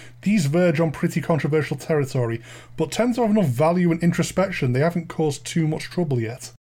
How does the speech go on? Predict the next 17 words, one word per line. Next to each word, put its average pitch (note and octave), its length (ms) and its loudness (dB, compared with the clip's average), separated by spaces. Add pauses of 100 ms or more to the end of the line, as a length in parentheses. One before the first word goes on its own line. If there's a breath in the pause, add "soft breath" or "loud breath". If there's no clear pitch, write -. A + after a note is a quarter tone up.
(920)
How D3+ 160 0
likely E3 420 0
these D3+ 220 2
zombies C#3+ 340 2
are D3 140 2
to C#3 120 -4
occur D3 240 0
in C3+ 140 4
real C3+ 180 2
life D3 240 2
starts - 280 -4
to - 80 -8
tread C3 200 0
on B2+ 80 2
faith C3 320 -2
and C3 100 0
spirituality, C3 800 -2